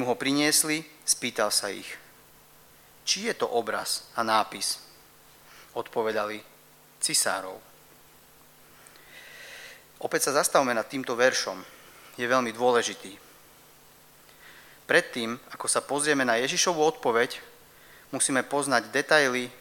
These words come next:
toho denára, respektíve tejto mince a nápisu na nej.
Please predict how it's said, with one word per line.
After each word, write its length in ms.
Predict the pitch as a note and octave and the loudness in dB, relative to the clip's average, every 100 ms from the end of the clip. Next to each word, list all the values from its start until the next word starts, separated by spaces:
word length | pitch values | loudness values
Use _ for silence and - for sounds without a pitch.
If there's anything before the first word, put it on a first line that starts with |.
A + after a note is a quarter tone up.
| - | -10
toho 160 | A2 | -6
denára, 480 | A2+ A#2+ G#2 G2 G2 - - - - - - - - - - | -2 -2 0 -2 -6 -12 -20 -20 -20 -20 -20 -20 -20 -12 -4
respektíve 560 | A#2+ A#2+ - B2+ A#2+ | -2 -2 -2 4 4
tejto 240 | B2+ B2+ B2+ | 6 2 2
mince 480 | A#2+ B2 A#2 G#2 G2 - - - - - | 2 2 2 0 -4 -14 -20 -20 -20 -6
a 60 | A2 | 2
nápisu 480 | B2+ D3+ - A#2+ A2 | 8 8 8 -2 0
na 160 | A2 | 0
nej. 240 | G#2+ G2 | 0 -4